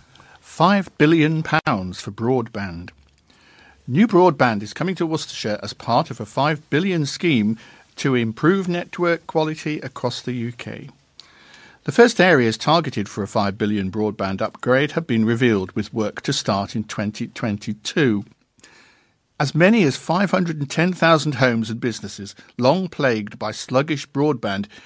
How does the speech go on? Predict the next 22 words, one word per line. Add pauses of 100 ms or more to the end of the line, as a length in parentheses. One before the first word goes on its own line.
(140)
will
be
front
of
the
queue (400)
as
part
of
the
government's
Project
Gigabit
scheme. (600)
These
include
Cambridgeshire,
Cornwall,
Cumbria,
Dorset,
Durham, (120)
Essex,